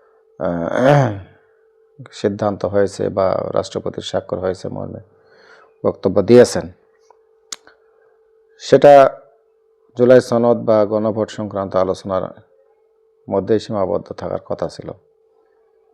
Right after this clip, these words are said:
কিন্তু বক্তব্যের এক ফাঁকে মাঝামাঝি পর্যায়ে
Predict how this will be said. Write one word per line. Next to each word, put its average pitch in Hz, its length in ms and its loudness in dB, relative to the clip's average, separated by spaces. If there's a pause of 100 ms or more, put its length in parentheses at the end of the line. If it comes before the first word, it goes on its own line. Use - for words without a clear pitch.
(400)
কিন্তু 113 200 -2
বক্তব্যের 120 520 4
এক 120 220 4
ফাঁকে 104 420 -4 (760)
মাঝামাঝি 104 520 -2
পর্যায়ে 90 500 -2